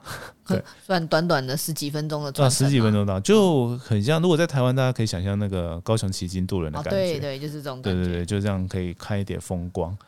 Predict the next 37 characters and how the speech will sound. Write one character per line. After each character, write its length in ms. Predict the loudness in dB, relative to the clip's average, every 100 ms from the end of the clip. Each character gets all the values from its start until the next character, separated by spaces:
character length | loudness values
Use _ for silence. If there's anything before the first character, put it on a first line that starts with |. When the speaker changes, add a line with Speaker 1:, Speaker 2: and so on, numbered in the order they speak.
| _ _
Speaker 1:
嗯。 60 | -8
Speaker 2:
对， 200 | -4 -2
然 160 | -2 -2
后 400 | 2 4 2 -2 _ _
他 280 | -4 -2 -2 _ _ -6
推 160 | 2 4
荐 140 | 4
这 60 | 4
个 80 |
原 200 | 2 0
因 100 | 0
还 140 | -2 -4
有 80 | -4
就 120 | -4
是， 120 | -2
如 160 | 0 2
果 280 | 2 0 -2
懂 220 | -2 -2 0
得 140 | 0
坐 200 | 4 2
公 260 | 2 0 0
车 180 | 0
的 140 | -2 -2
话， 240 | -2 -4 -8
Speaker 1:
嗯。 220 | -12 -10 2
Speaker 2:
就 120 | 2
从， 300 | 4 2 2
哎， 120 | 0
油 140 | 0 2
尖 180 | 4
旺 200 | 4 4
区 160 | 2 -2
坐 220 | 2 2
一 40 | 4
下 120 | 0
公 200 | 0 -2
车 320 | -2 -4